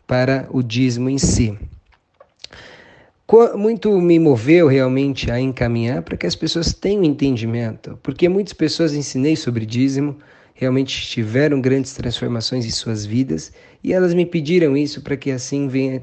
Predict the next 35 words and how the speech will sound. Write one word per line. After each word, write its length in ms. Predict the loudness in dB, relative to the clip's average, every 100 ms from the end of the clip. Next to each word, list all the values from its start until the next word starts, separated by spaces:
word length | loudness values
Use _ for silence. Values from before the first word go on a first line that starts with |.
| -6
atingir 680 | -6 -4 -4 0 0 0 -2 -20 -20 -8
o 60 | 0
maior 280 | 2 4
número 400 | 4 4 4 2
de 100 | -2
pessoas 360 | -6 -6 -6 -8
possível, 460 | -10 -8 -6 -6 -6
sempre 420 | -4 -4 -2 -6
com 140 | -4
muito 340 | -4 -4 -6 -8
entendimento. 760 | -6 -6 -8 -12 -16 -20 -20 _ _ _ _
Então, 540 | -8 0 2 4 2 -2
o 200 | 0 2
Altíssimo 560 | 2 0 -4 -4 -4 -4
me 80 |
permitiu 580 | -2 -2 -2 -2 -2 -2
para 220 | -2 -4
que 100 | -2
eu 60 | -2
viesse 360 | 0 -2 -2 2
realmente 720 | 4 4 2 0 -2 -6 -8
abrir 440 | -6 0 2 4
o 60 | 4
entendimento 640 | 2 0 -2 -4 -4 -6
de 140 | -6 0
muitos 760 | 4 8 8 6 0 -10 -18 -20 -20 -20 -8
a 80 | -2
respeito 500 | -2 -2 -4 -2 -2
de 120 | -2
um 60 | -4
assunto 380 | -4 -6 -8
que 80 | -6
é 40 | -6
tão 280 | -2 -2
simples, 640 | -2 -2 -2 -2 -4 -8